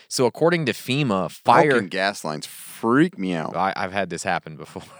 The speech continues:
Speaker 2: Yeah, you're right. I remember you telling me.
Speaker 1: I was building a fence and went right into a, to a gas line. Yeah, don't make
Speaker 2: So
Speaker 1: sure.
Speaker 2: was it a nineteen oh six in San Francisco as well? Is that what it
Speaker 1: Yes,
Speaker 2: was?
Speaker 1: I believe so. I, I'm just going off. Oh, yes. Nineteen oh six, yes.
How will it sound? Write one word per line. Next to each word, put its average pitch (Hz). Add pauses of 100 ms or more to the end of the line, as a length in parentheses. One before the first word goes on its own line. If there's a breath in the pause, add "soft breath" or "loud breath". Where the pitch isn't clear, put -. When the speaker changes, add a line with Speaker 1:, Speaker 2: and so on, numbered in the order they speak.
(200)
Speaker 2:
Yeah, 131
you're 131
right. 135
I 117
remember 143
you 123
telling 131
me. 120
Speaker 1:
I -
was 135
building 123
a 104
fence 117
and 98
went 98
right 87
into 80
a, 78
to -
a 82
gas 73
line. 58 (400)
Yeah, - (140)
don't 110 (140)
make 107
Speaker 2:
So 151
Speaker 1:
sure. 139
Speaker 2:
was 139
it 131
a 110
nineteen 110
oh 98
six -
in 92
San 87
Francisco 87
as 85
well? 90
Is 92
that 92
what 87
it 113
Speaker 1:
Yes, 101
Speaker 2:
was? 92
Speaker 1:
I 95
believe 85
so. -
I, 113
I'm 113
just 98
going 92
off. 85
Oh, 170
yes. - (200)
Nineteen 107
oh 92
six, -
yes. 73